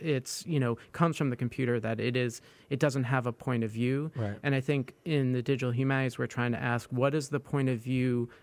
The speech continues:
Speaker 1: of this technology, of this platform,
Speaker 2: Yes.
Speaker 1: of this conversation as it comes to us, and how can we kind of intervene? How can we show where, what it's, you know, sometimes it's biases and, and sometimes they're intentional, sometimes unintentional.
Speaker 2: Yeah.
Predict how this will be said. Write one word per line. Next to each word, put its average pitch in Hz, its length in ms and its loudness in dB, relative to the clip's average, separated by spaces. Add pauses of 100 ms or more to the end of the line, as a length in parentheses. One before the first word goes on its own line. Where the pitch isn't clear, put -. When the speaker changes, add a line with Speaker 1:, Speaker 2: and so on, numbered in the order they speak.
(100)
Speaker 1:
of 127 220 0
this 123 220 -2
technology, 117 720 -2
of 127 200 -2
this 123 180 0
platform, 117 840 0
Speaker 2:
Yes. 117 240 0
Speaker 1:
of 139 200 2
this 139 160 2
conversation 131 640 0
as 117 160 -2
it 107 100 -6
comes 139 280 0
to 123 100 0
us, 107 120 -4
and 113 100 -2
how 123 200 0
can 131 160 -2
we 127 80 0
kind 123 200 -4
of 113 100 -6
intervene? 123 640 -2
How 120 160 0
can 139 160 -4
we 131 100 0
show 123 500 0 (360)
where, 143 640 2
what 143 260 2
it's, - 460 -6 (520)
you 165 100 2
know, 113 240 0
sometimes 151 440 0
it's 151 120 -4
biases 156 640 -2
and, 151 200 0
and 147 300 0 (420)
sometimes 139 420 0
they're 135 120 2
intentional, 139 380 0
sometimes 127 440 -2
unintentional. 127 640 0
Speaker 2:
Yeah. 131 160 2